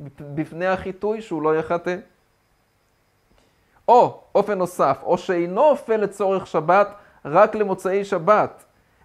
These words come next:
ויש לו זמן לאפותו, מותר. דלא גזרינן בחיי גבנה, שמא יחטא. אדם אופה לצורך מוצאי שבת. עד מוצאי שבת, הפת ודאי תאפה.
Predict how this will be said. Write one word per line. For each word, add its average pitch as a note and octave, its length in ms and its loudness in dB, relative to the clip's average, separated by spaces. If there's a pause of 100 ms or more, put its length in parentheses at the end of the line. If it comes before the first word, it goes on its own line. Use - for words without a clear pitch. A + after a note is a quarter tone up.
ויש A#3 340 4
לו A3+ 120 0
זמן A3 300 0
לאפותו, A3+ 800 0
מותר. F3 640 0 (200)
דלא C#3 220 -2
גזרינן D3+ 420 -4
בחיי D#3+ 260 -2
גבנה, E3 320 0
שמא D#3 260 -8
יחטא. D#3 360 -6
אדם F3 180 -6
אופה F3 200 -8
לצורך D#3+ 300 -10
מוצאי C#3+ 320 -8
שבת. B2 480 -10
עד B3 120 -6
מוצאי G3 280 -6
שבת, F#3 400 -2 (360)
הפת A3+ 320 -4
ודאי G3 320 -2
תאפה. G#3+ 500 -6